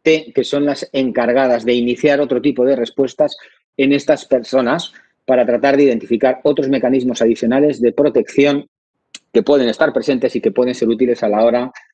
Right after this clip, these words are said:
de plantear estrategias tanto de prevención como de tratamiento. Y esta es la fase en la que estamos ahora, en la fase de comprobar cuál es la evolución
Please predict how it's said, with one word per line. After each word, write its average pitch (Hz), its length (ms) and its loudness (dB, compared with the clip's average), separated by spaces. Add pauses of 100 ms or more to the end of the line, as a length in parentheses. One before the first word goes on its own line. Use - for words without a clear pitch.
(140)
de 113 160 2
plantear 113 640 0
estrategias 127 640 -2
tanto 107 220 -2
de 107 100 2
prevención 104 460 0
como 107 180 0
de 92 80 -2
tratamiento. 85 560 -6 (520)
Y 143 160 4
esta 147 160 -2
es - 80 0
la 135 80 2
fase 139 220 0
en 131 60 2
la 117 80 0
que - 60 -4
estamos 107 380 -2
ahora, 82 340 -2
en 107 140 0
la 107 80 0
fase 127 280 2
de 120 120 2
comprobar 113 500 2
cuál 123 220 4
es 117 100 0
la 113 80 0
evolución 107 640 0